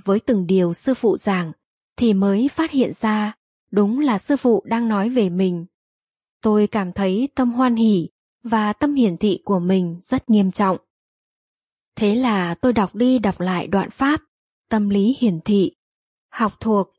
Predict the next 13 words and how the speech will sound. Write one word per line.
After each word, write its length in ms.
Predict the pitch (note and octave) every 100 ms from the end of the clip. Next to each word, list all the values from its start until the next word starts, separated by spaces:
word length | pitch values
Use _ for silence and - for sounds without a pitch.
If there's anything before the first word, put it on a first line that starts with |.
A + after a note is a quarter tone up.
| _
và 220 | G#3 F#3+
liên 200 | F#3+ C#4
tục 180 | C4 G3+ G3
đối 200 | F#3+ G#3+
chiếu 360 | - G#3 G#3 C4+
với 200 | G#3 G3
bản 260 | B3 F3+
thân. 320 | D#3+ A#3 A#3 A3+ _ _ _ _ _ _ _
Dần 260 | - G3+ F3
dần, 380 | - F#3 F3 E3 - -
tâm 160 | G#3
hoan 260 | G3+ G#3+ G3+
hỷ, 340 | G#3 G3+ D3+